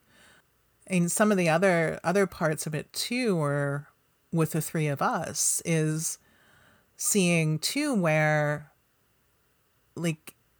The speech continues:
all the places where we were trying to deal with, you know, the pandemic and quarantine and life in general and all the changes it brought. One, we had to pivot the podcast.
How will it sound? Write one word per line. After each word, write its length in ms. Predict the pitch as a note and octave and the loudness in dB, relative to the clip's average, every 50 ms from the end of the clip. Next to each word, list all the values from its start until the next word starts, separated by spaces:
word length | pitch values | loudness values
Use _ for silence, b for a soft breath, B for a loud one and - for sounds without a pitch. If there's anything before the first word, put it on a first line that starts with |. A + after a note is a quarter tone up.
| _ - | _ 0
all 100 | E3 E3+ | 2 2
the 100 | E3+ F3+ | 2 2
places 520 | E3+ - - F3 E3 D#3 - E3 D#3+ - - | 0 0 -2 0 0 0 -2 -2 -4 -4 -4
where 300 | D#3+ D3+ D3+ D3 D3+ D3+ | -4 -2 -2 -2 -2 -4
we 180 | D#3 F3 F#3 | -4 0 2
were 100 | G3+ G3+ | 2 2
trying 300 | G3 - - F3+ D#3+ D#3+ | 2 2 0 0 0 0
to 80 | D#3+ D3+ | 0 -2
deal 380 | D3 - D3 D3+ D3+ D3 D3+ D3+ | -2 -2 -2 -2 0 0 -2 -2
with, 540 | D3 D3 D3 C#3+ C#3+ - - - - - - _ _ _ _ _ _ _ _ _ _ _ _ _ _ _ _ _ _ - | -2 -2 -4 -4 -4 -6 -10 -14 -14 -18 -20 _ _ _ _ _ _ _ _ _ _ _ _ _ _ _ _ _ _ -6
you 100 | - F3+ | -4 -2
know, 120 | D#3+ D#3 C#3+ | -2 0 -2
the 80 | D3 | -2
pandemic 680 | - - E3 D#3 D#3 D3+ D3 C#3+ D3 C#3+ C#3+ C#3+ C3+ - D#3 | -2 -2 -2 -2 0 0 -2 -2 -2 -2 -2 -4 -4 -4 -6
and 120 | D3 C#3+ | -8 -8
quarantine 720 | - - E3+ D#3+ D3+ D3+ D3 - - - E3+ D#3 D3 D3 D3 | -6 -6 -6 -4 -4 -4 -6 -8 -6 -6 -4 -2 -2 -2 -2
and 140 | C#3+ C#3+ C#3+ | -2 -2 0
life 240 | D#3 E3 F3 E3+ - | 0 0 0 -2 -2
in 160 | D#3+ D3+ D3 C#3+ | -4 -4 -4 -2
general 480 | - D3 D3 E3 E3 D#3+ D3+ D3 C#3+ | -2 -2 -2 0 0 0 0 -2 -2
and 100 | C#3+ D3 | -2 -2
all 120 | D3 D#3+ E3 | 0 0 -2
the 100 | D#3+ D3 | -2 -4
changes 560 | - - D#3+ C#3+ D3+ E3+ - G#3 G3 - - | -6 -4 -4 -2 -2 0 0 0 0 0 -2
it 120 | D3 - | -6 -6
brought. 420 | - C#3+ C3+ C#3 C#3 C3+ C3+ - - b b b b b b b b b b b b b b _ _ _ _ _ _ _ _ _ _ _ _ _ _ _ _ _ _ | -4 -4 -2 -2 0 -2 -2 -4 -6 b b b b b b b b b b b b b b _ _ _ _ _ _ _ _ _ _ _ _ _ _ _ _ _ _
One, 320 | - E3+ E3+ F3 F3+ F#3+ F#3+ | 0 4 6 6 6 6 4
we 80 | F#3 F3 | 2 2
had 160 | F3+ E3+ D#3 | 2 2 0
to 60 | D#3 | 0
pivot 260 | - - E3+ D#3+ D#3+ | 0 -2 -4 -4 -4
the 60 | - - | -6 -6
podcast. 840 | - - C#3+ C#3 C#3+ - - D3 B2 A#2+ C#3+ F3 - - - - | -4 -2 -2 -2 -2 -4 -6 -8 -6 -6 -6 -6 -6 -8 -8 -10